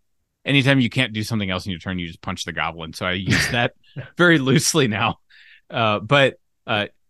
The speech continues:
Speaker 1: just anytime you need magic, you just go to the magical MacGuffin and get
Speaker 2: Mm-hmm.
Speaker 1: it from it.
Speaker 2: Mm-hmm.
Speaker 1: And it's kind of personality-less, lifeless, whatever.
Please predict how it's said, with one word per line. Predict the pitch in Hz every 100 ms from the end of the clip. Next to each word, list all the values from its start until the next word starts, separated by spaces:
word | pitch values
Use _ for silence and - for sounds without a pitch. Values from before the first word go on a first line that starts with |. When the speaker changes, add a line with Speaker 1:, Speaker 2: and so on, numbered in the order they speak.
| -
Speaker 1:
just | 139 156
anytime | 190 196 202 180
you | 151
need | 151 131
magic, | 127 117 110 -
you | 113
just | 117 113
go | 127 117
to |
the | 101
magical | 101 98 104 104
MacGuffin | 98 92 90 92 90 -
and | 98 90
get | -
Speaker 2:
Mm-hmm. | 123 127
Speaker 1:
it |
from | 95 92
it. | 90 _
Speaker 2:
Mm-hmm. | 120 104
Speaker 1:
And | 113
it's | 98
kind | - 127 123
of | 101 - _ _ _ _
personality-less, | 131 120 117 98 101 98 92 92 -
lifeless, | 87 92 - 90 -
whatever. | 101 90 87 87